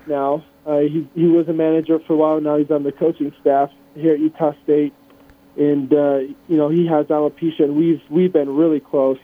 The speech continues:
ever since, you know, I've been up here at Utah State, and he's helped a lot, um, you know, with the page. And a lot of people that I've met around,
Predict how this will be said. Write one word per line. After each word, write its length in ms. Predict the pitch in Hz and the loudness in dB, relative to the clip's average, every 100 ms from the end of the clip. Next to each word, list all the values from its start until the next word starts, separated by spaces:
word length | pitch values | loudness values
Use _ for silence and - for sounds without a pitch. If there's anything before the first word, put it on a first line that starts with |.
| _ _ 151 | _ _ -2
ever 220 | 143 143 - | -2 -2 -4
since, 220 | 143 135 - | -6 -6 -4
you 60 | |
know, 120 | 139 135 | 0 0
I've 120 | 135 | 0
been 140 | 135 | -2
up 180 | 147 147 | -2 -2
here 100 | 139 | -4
at 40 | 135 | -4
Utah 300 | 135 131 - | -2 -6 -2
State, 220 | 139 131 | -2 -2
and 40 | |
he's 180 | 127 147 - | -2 -6 -2
helped 260 | 139 127 123 | -4 -2 -2
a 60 | |
lot, 380 | 120 127 127 123 _ _ _ _ _ _ - | -2 0 -2 -6 _ _ _ _ _ _ -2
um, 540 | 135 131 127 123 123 - _ - | 0 0 0 -2 -6 -12 _ -6
you 80 | 143 | 0
know, 180 | 127 131 | 2 0
with 140 | 131 | -2
the 60 | 135 | -4
page. 480 | 147 135 143 147 | 0 2 2 0
And 280 | 135 127 127 - _ _ - | 0 -2 -6 -14 _ _ -4
a 60 | 147 | 0
lot 180 | 160 170 | 0 0
of 80 | 185 | -6
people 220 | 180 165 | -4 -2
that 100 | 151 | 0
I've 180 | 147 139 | -2 -2
met 280 | 143 151 | -2 0
around, 520 | 151 143 143 139 135 | 0 0 -2 -2 -6